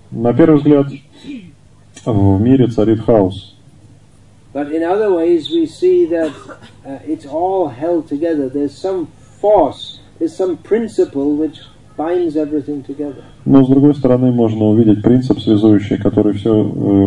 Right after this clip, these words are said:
Speaker 1: удерживает, э, сдерживает вместе.
Speaker 2: That principle is
Speaker 1: И
Speaker 2: Krishna.
Speaker 1: этим принципом является Кришна.
Speaker 2: So we see that, uh, the whole universe, it runs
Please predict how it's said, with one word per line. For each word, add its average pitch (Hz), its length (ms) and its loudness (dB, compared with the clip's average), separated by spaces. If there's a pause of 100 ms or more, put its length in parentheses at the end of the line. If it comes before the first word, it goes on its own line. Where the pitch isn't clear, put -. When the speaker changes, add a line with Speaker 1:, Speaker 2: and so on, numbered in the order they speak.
Speaker 1:
удерживает, 104 720 0 (480)
э, 98 420 0
сдерживает 95 580 0 (100)
вместе. 98 340 -4 (440)
Speaker 2:
That 147 200 -6 (100)
principle 127 760 -10
is 113 220 -16 (200)
Speaker 1:
И - 60 -20
Speaker 2:
Krishna. 143 440 0
Speaker 1:
этим 127 200 0
принципом 127 420 0
является 104 360 -4
Кришна. 101 360 -6 (500)
Speaker 2:
So 185 480 0 (100)
we 190 200 -4
see 208 500 -10
that, 185 260 -6 (720)
uh, 269 300 -14 (880)
the 175 140 -6
whole 202 360 -2
universe, 180 640 0
it 165 200 -6
runs 349 760 -6